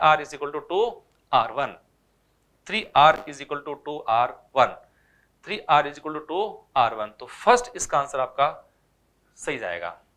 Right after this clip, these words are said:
ठीक है। तो बहुत ही शानदार क्वेश्चन आपका ये रहा। देखो, नेक्स्ट क्वेश्चन आपसे पूछा जा रहा है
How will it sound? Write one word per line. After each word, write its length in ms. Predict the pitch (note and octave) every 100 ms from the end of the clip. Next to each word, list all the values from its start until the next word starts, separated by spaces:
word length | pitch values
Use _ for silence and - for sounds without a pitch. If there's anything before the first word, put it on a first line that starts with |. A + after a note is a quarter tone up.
| _ _
ठीक 120 | C3+
है। 100 | F#3+ A3+ - _ _ _ _ _ _ _ _ _ _ _ _ _ _ -
तो 60 | F3
बहुत 300 | D#3 G3+ A3+
ही 40 |
शानदार 340 | - F#3+ G3 G3
क्वेश्चन 260 | F3 F3
आपका 280 | D3 - C#3+
ये 160 | C3 C3+ C3+ _ B2
रहा। 160 | A#2+
देखो, 300 | G#2+ A2+ D3+ _ _ _ _ _ _ _
नेक्स्ट 300 | B2+ E3+ G#3+
क्वेश्चन 240 | - G3 G3
आपसे 260 | F#3 -
पूछा 240 | F#3+ F#3 F3+
जा 80 | D#3
रहा 120 | C#3
है 240 | - -